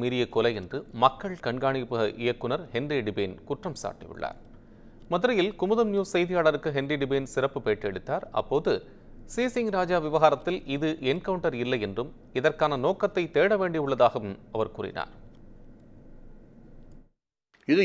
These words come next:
Speaker 2: என்கவுண்டரே கிடையாதுன்னு தான் நான் சொல்லிட்டேன். இதுல கு-, நான் மு-, நான் என்கவுண்டர்ன்ற வார்த்தையை நான் யூஸ் பண்ணல. மோதல் சாவே கிடையாது. இது எக்ஸ்ட்ரா ஜுடிஷியல் கில்லிங், இது மர்டர். இது எப்படி என்கவுண்டரா இருக்கும்? திருவங்கிடம் வழக்கும்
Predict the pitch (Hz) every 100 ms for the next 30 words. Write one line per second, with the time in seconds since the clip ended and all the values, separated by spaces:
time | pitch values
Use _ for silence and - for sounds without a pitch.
0 | 160 226 214 226 214 233 175 185 202 202
1 | 202 214 165 175 165 156 165 156 156 151
2 | 139 156 151 143 135 143 143 170 214 214
3 | 208 185 175 165 190 220 220 175 180 175
4 | 160 143 110 - - 120 208 214 - 185
5 | 190 220 180 190 170 131 151 151 151 -
6 | 214 190 190 175 196 - 220 240 208 107
7 | - _ _ _ _ _ _ _ _ _
8 | - 175 156 165 247 208 - - _ _
9 | _ _ _ _ - 196 196 196 285 240
10 | 214 226 233 208 196 180 175 180 - _
11 | _ _ _ - 190 233 226 220 202 202
12 | 208 240